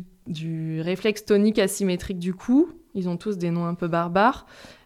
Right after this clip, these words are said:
euh, c'est la rotation de la tête qui vient créer, euh, certains mouvements du corps.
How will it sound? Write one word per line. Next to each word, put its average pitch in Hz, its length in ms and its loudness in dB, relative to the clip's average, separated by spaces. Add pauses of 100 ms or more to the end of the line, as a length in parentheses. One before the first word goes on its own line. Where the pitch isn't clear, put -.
(120)
euh, 175 280 0
c'est 226 460 0
la 190 180 6
rotation 226 480 2
de 214 80 4
la 196 140 6
tête 240 520 0
qui - 160 -4
vient 196 240 4
créer, 220 680 2
euh, 170 840 -4 (420)
certains 208 420 0
mouvements 220 340 6
du 214 140 2
corps. - 380 -2